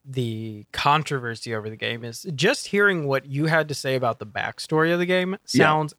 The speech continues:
Speaker 1: amazing for a campaign. And they have announced that there's not a campaign to this game. And that is making a lot of people kind of question how can it still be a seventy dollar game with no campaign? It's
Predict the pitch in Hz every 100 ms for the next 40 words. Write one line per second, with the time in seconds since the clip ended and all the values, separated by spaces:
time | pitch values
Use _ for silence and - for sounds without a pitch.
0 | - 151 143 135 135 139 151 165 156 170
1 | 175 185 - _ _ _ - 151 147 139
2 | - 139 123 - - 170 151 113 101 -
3 | _ _ _ _ - 127 131 135 135 170
4 | 214 233 202 196 180 160 160 143 139 135
5 | 135 143 156 - 151 131 127 127 120 -
6 | 113 - - - - _ _ _ _ _
7 | _ _ _ _ 127 127 123 120 120 127
8 | 139 147 147 - - _ _ _ 147 135
9 | 147 143 131 139 139 156 143 139 - 156
10 | 151 - - 202 - 190 160 139 - _
11 | _ _ - - 165 160 175 160 - 160
12 | 147 127 - 143 135 127 120 104 104 113
13 | 139 165 165 160 - 123 - 131 120 131
14 | 120 - 139 135 123 -